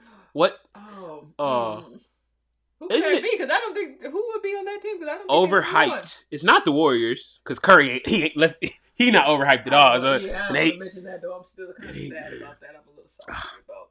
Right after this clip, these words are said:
Speaker 2: the, the other games that came
Speaker 1: Oh,
Speaker 2: before.
Speaker 1: didn't the
Speaker 2: We
Speaker 1: team
Speaker 2: don't,
Speaker 1: play the
Speaker 2: we don't
Speaker 1: Oh, so
Speaker 2: talk about that.
Speaker 1: hyped up, tra-, isn't the Lakers? LeBron James and Lakers.
Speaker 2: Oh,
Speaker 1: That's
Speaker 2: that's
Speaker 1: who it
Speaker 2: who it
Speaker 1: was.
Speaker 2: was.
Speaker 1: They
Speaker 2: The Suns and the Lakers, guys. I
Speaker 1: Hmm.
Speaker 2: enjoy,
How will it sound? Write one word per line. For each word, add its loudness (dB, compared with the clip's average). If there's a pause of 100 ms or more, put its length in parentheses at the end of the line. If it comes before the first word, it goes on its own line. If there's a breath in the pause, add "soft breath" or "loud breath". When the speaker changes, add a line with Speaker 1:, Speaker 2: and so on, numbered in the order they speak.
Speaker 2:
the, -20 (240)
the -20
other -18
games -20
that -20
came -20
Speaker 1:
Oh, 4
Speaker 2:
before. 2
Speaker 1:
didn't 4
the 4
Speaker 2:
We -8
Speaker 1:
team 8
Speaker 2:
don't, -8
Speaker 1:
play 4
the 0 (640)
Speaker 2:
we -2
don't 4
Speaker 1:
Oh, -4
so -2
Speaker 2:
talk -16
about -20
that. -14
Speaker 1:
hyped 2
up, 4 (720)
tra-, 2 (440)
isn't -4
the -2
Lakers? 6
LeBron -6
James 10
and 8 (300)
Lakers. -2
Speaker 2:
Oh, 0
Speaker 1:
That's 10
Speaker 2:
that's -
Speaker 1:
who 10
it 8
Speaker 2:
who 8
it 6
Speaker 1:
was. 8 (160)
Speaker 2:
was. -6
Speaker 1:
They 2
Speaker 2:
The -10
Suns 0
and -6
the -8
Lakers, -4
guys. 0 (100)
I 4
Speaker 1:
Hmm. -4
Speaker 2:
enjoy, -4